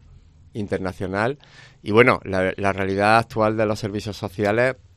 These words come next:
es que nos vamos a encontrar con menos, con menos recursos. Si bien había una oferta pública de, eh, de empleo de veintiséis trabajadores sociales, o veintiséis, veinticinco, disculpa,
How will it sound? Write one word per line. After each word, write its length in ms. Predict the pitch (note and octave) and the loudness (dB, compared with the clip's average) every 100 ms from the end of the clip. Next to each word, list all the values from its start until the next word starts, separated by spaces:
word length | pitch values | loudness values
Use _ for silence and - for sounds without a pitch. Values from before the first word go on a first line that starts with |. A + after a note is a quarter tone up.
| - - - - - | -20 -20 -20 -20 -10
es 140 | G#2+ G#2+ | -8 -6
que 280 | A2 A2 G#2+ | 0 2 2
nos 160 | G#2+ | 2
vamos 220 | G2+ G#2 | 2 2
a 40 | G#2+ | 0
encontrar 440 | G#2 G2 G2+ G#2+ | 0 -2 0 -2
con 180 | - G2+ | -2 -4
menos, 640 | G2 G2 G2 F#2+ F#2 F#2+ | -2 0 0 0 -2 -6
con 180 | - F#2 | -6 -4
menos 240 | F#2+ G2 | -4 -4
recursos. 420 | F#2+ F#2 D3+ - E2+ | -4 -4 -6 -6 -8
Si 120 | F2+ | -6
bien 200 | F2 G2 | -6 -4
había 220 | G2+ G2 | -2 -2
una 120 | G2 | -2
oferta 280 | - F2+ G2 | -6 -6 -6
pública 420 | E2 G#2 G2+ F#2 | -4 -4 -2 -6
de, 360 | F2+ F#2 F2+ F#2 - - - - - | -6 -6 -8 -10 -18 -20 -20 -20 -14
eh, 300 | G2+ F#2+ F#2 F#2+ | -8 -6 -4 -4
de 80 | |
empleo 520 | F2+ E2 G#2+ A#2 G#2+ G2+ | -4 4 8 8 8 4
de 140 | F2+ | 0
veintiséis 1300 | F2+ E2+ F#2+ F2+ F2 F2 E2+ E2+ - G2+ G#2 G2+ G2 | -4 -6 -8 -8 -6 -8 -8 -12 -2 0 2 0 -2
trabajadores 420 | F#2 F#2 F2+ F#2 F#2 | -4 -4 -4 -4 -8
sociales, 400 | F2+ G#2 A2 C3 | -8 -4 -2 -4
o 140 | G#2+ - - | -8 -16 -18
veintiséis, 520 | G2 F#2 F2 - A2+ | -18 -16 -14 -10 -8
veinticinco, 500 | A2+ G#2+ - G2 F#2+ | -10 -14 -14 -12 -10
disculpa, 500 | G2 - F#2+ A2+ A#2 | -12 -12 -10 -6 -6